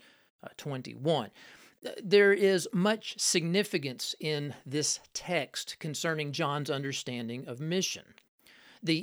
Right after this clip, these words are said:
implications found in this text, really, unless one is willing to accuse the evangelist of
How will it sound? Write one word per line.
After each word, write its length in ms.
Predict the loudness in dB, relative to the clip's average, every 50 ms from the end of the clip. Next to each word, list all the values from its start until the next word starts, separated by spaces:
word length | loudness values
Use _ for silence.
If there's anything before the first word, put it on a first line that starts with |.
| 2
implications 960 | 2 2 2 2 0 -4 -4 -4 -2 -2 0 0 0 -2 -4 -6 -8 -8 -8 -10
found 580 | -12 -10 -6 -4 -2 0 0 0 0 0 -2 -4
in 460 | -6 -6 -4 -4 -4 -4 -6 -6 -4
this 280 | -2 -2 -2 -2 -4 -6
text, 600 | -6 -6 -6 -6 -8 -10 -16 -18 -20 -20 _ _ _ _ _ _ _ _ -20 _ _ _ _ _ _ _ -20 -12
really, 460 | -6 -2 2 4 4 6 4 4 2
unless 440 | 2 2 4 4 4 2 2 -4 -10 _ _ _ _ _ _ _ -12
one 340 | -4 2 4 6 6 6 4
is 140 | 2 0
willing 400 | 0 2 4 4 4 4 2 -2
to 180 | -2 -2 -2 -2
accuse 480 | -2 -2 0 0 0 2 2 0 -2 -2
the 140 | -2 -2
evangelist 720 | -2 0 0 0 0 0 -2 -2 -2 -4 -4 -4 -4 -4
of 200 | -4 -4 -4 -6